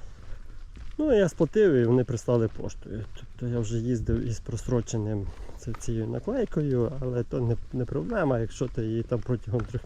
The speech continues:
місяців не поновиш, тоді у тебе будуть якісь запитання. А так, можна їздити із просроченою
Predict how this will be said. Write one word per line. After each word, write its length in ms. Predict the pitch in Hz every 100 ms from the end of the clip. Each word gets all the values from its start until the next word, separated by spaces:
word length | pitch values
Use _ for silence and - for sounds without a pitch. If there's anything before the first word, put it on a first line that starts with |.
| 127
місяців 420 | - 113 123 113
не 100 | 117
поновиш, 460 | 131 139 143 117 -
тоді 280 | 110 104 87 - - - - -
у 40 | 110
тебе 280 | - 98 101
будуть 260 | 104 107 -
якісь 200 | - 101
запитання. 640 | 110 - 104 - 87 73 - - -
А 220 | 147 -
так, 200 | - 117 - - - - - - - - - - -
можна 300 | 127 107 107
їздити 580 | 104 107 101 107 - 104 - - - - - - - - -
із 220 | 123 113
просроченою 840 | - - - 113 107 - 98 107